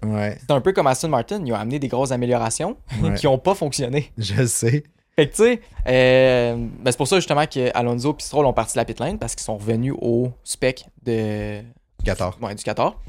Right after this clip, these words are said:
Speaker 2: Puis ça a super, tu sais, ça a été
Speaker 1: Ouais.
Speaker 2: tellement mieux, là. On l'a
Speaker 1: C'est
Speaker 2: vu, là.
Speaker 1: c'est quand même drôle que ça soit gênant pour Aston Martin, l'écurie,
Speaker 2: Ouais.
Speaker 1: mais que la fin de semaine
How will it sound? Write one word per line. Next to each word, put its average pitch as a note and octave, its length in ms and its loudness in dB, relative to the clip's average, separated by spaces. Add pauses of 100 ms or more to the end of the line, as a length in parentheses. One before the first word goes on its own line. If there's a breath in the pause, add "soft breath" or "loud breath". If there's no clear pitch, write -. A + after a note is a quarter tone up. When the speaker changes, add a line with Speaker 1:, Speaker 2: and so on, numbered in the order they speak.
(260 soft breath)
Speaker 2:
Puis - 80 -12
ça - 100 0
a G#2 40 -2
super, - 260 -8
tu - 80 -20 (100)
sais, A#2+ 140 -18
ça - 140 -16
a A2 60 -12
été G#2+ 60 -6
Speaker 1:
Ouais. G#2 140 -2
Speaker 2:
tellement G#2+ 320 -6
mieux, G#2+ 200 -8
là. G#2+ 100 -6 (500)
On A2 80 -4
l'a G#2+ 60 -2
Speaker 1:
C'est G2 140 -6
Speaker 2:
vu, B2 200 -4
là. G#2 60 -8 (180)
Speaker 1:
c'est - 80 -20
quand D3+ 100 4
même G3 120 4
drôle F#3 240 4
que D#3 100 2
ça C3+ 140 2
soit C3 240 2
gênant C3+ 580 2 (160)
pour C3+ 220 2
Aston A2 280 -2
Martin, A2+ 300 0
l'écurie, A2+ 600 0 (500)
Speaker 2:
Ouais. B2 120 2
Speaker 1:
mais A#2+ 100 4
que B2+ 80 -2
la A#2 100 4
fin B2+ 160 -2
de B2+ 60 -2
semaine C3 420 2